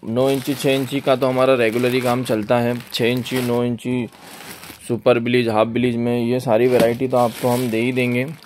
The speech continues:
उसके बाद में बारह इंची मोप तो रेडी में मिलेगी, मिलेगा। उसके बाद में अगर कोई को जैसे वुडन स्टिक अलग से लगती है तो वुडन स्टिक इंडियन, इंडियन वुडन स्टिक अगर लगती है किसी को तो वो भी मिल जाएगी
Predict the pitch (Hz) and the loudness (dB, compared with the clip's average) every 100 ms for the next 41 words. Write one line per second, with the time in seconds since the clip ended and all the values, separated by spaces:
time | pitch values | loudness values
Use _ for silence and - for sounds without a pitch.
0 | 113 - 151 135 131 139 147 151 - - | -10 2 4 4 2 0 -2 -4 -8 -20
1 | - - - 113 113 127 143 143 151 143 | -20 -20 -2 4 6 6 2 -2 0 0
2 | 135 151 135 131 139 139 127 127 143 135 | 4 6 6 4 0 0 0 2 0 0
3 | 131 139 131 156 139 147 147 151 139 139 | 2 2 2 2 2 2 2 0 2 2
4 | 147 151 151 151 131 135 143 127 - 139 | 2 0 2 4 4 4 0 -4 -4 0
5 | 117 123 - 127 104 - 107 104 - 135 | 2 2 2 0 0 -4 -4 -4 0 2
6 | 135 139 143 127 160 123 120 107 104 - | 4 2 0 -2 -4 0 0 0 -4 -6
7 | _ _ - - - 123 135 143 139 143 | _ _ -20 -20 -8 -2 0 2 2 2
8 | 143 - 151 147 147 139 120 151 143 131 | 0 -2 2 4 4 2 -2 -2 -4 -6
9 | 139 143 135 120 127 147 143 127 123 123 | -6 0 0 2 0 0 -2 0 -2 -2
10 | 139 | -6